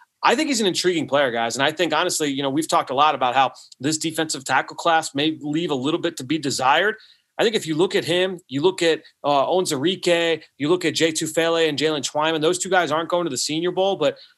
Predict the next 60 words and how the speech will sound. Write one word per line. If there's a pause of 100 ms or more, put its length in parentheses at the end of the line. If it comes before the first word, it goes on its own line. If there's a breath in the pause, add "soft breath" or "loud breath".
you
look
at
Odigizua,
you
look
at
Onwuzurike, (800 soft breath)
I
kinda
wonder,
like, (120)
are
those
guys
gonna
be
kinda
battling
out
to
be
one
of
the
top
defensive
tackles
off
the
board?
And
we'll
see
what
happens
with
Christian
Barmore
in
this
class.
But, (240 loud breath)
uh,
I
think
that,
you
know,
when
you
look
at
Odigizua,
at
the
end
of
the
day,